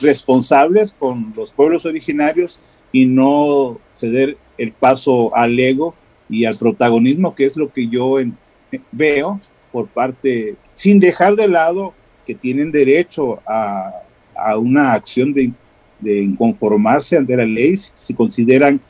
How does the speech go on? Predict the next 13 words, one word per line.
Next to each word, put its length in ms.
que 80
la 160
consulta 500
no 240
cumplió 480
con 140
los 140
parámetros, 680
eso 240
lo 120
van 200
a 40
ejercer, 600